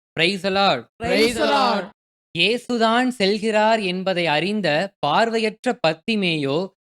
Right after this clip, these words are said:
Speaker 1: எத்தனையோ தடைகளை தாண்டி, "இயேசுவே, தாவீதின் மகனே, எனக்கு இரங்கும்" என்று சொல்லி உரக்க கத்தினார். இயேசுவும் அவருடைய கூக்குரலை கேட்டு அவருக்கு மீண்டும் பார்வை கொடுத்தார்.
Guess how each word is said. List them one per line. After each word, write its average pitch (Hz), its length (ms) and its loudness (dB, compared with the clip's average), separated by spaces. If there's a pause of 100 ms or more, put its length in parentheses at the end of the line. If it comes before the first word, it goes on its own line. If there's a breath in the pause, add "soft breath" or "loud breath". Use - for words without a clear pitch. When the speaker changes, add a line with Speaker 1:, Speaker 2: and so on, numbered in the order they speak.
(120)
Speaker 1:
எத்தனையோ 247 640 0 (140)
தடைகளை 214 600 0
தாண்டி, 170 460 -2 (460)
"இயேசுவே, 196 560 0 (360)
தாவீதின் 220 640 0
மகனே, 185 380 -2 (320)
எனக்கு 196 460 0
இரங்கும்" 240 500 0
என்று 180 300 -2
சொல்லி 170 420 -2 (180)
உரக்க 214 460 0
கத்தினார். 143 540 -4 (540)
இயேசுவும் 208 800 0
அவருடைய 156 580 0
கூக்குரலை 190 560 0
கேட்டு 147 440 0 (340)
அவருக்கு 151 480 -2
மீண்டும் 190 480 -2
பார்வை 156 380 0
கொடுத்தார். 113 540 -8